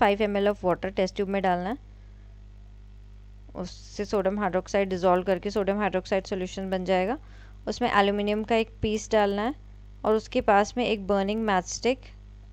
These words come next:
उसके मा-, टेस्ट ट्यूब के माउथ के पास में लेके आनी है। तो now you have to carefully observe। What does the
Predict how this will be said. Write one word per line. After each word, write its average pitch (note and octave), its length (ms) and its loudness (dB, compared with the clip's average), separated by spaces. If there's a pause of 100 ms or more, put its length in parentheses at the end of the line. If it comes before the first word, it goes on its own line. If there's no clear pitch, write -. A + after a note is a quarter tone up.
(460)
उसके B3 340 -2 (100)
मा-, G3+ 260 -2
टेस्ट G#3 220 0
ट्यूब A3+ 160 0
के C4 120 2
माउथ F#3+ 340 2
के A#3+ 60 -2
पास G3 300 0
में G3+ 60 -2
लेके F3+ 280 -4
आनी E3 220 -4
है। F3+ 60 -8
तो G#3 160 -6
now G#3 260 0
you A3+ 260 -2
have A3+ 160 -4
to A#3 140 -10
carefully G#3 500 0
observe। F3 400 -4 (3250)
What A3+ 200 6
does A#3 180 6
the B3 60 6